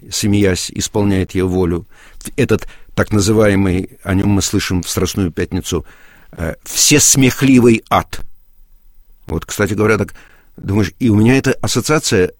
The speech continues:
возникала. Я когда, когда читал этот роман, я понимал, что вообще-то, на мой взгляд, "Москва", а не именно не Пилатовы главы, это, э, главная сцена романа. И именно сюда,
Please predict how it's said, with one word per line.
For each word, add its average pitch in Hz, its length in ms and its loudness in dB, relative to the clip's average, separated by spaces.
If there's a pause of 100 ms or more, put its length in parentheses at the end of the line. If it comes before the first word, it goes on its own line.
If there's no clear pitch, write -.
(120)
возникала. 95 460 -2
Я 87 80 -2
когда, 104 240 0 (380)
когда 101 180 -2
читал 156 240 0
этот 156 120 -4
роман, 101 220 2
я 101 160 2
понимал, 120 380 0
что 82 280 -6 (440)
вообще-то, 120 580 -2
на 107 100 2
мой 113 180 2
взгляд, 82 680 -4 (360)
"Москва", 101 840 0 (400)
а 92 140 0
не 107 220 2
именно 107 240 4
не 107 160 2
Пилатовы 95 540 0
главы, 95 400 0 (440)
это, 117 720 2
э, 87 560 -4
главная 87 600 0
сцена - 380 -4
романа. 78 400 -4 (880)
И 110 200 2
именно 120 300 6
сюда, 117 600 2